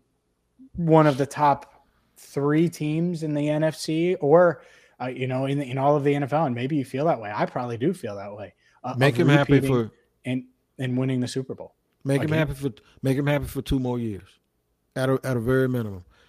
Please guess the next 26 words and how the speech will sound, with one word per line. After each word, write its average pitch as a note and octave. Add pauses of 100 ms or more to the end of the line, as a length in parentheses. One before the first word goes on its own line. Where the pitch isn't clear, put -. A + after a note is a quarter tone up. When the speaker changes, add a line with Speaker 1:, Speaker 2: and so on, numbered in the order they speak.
(120)
Speaker 2:
His A#2+
play C#3
has C3+
not C3
dropped B2
off. B2 (480)
The A#2+
last A#2+
thing C3+
we C3
saw C3
him B2+
do B2
was A#2
seal B2+
the B2
deal A#2+
in A#2
a A2+
game A2 (560)
that, A2+ (460)
look, C#3+
the B2+
Rams C#3
were C#3
reeling, A#2+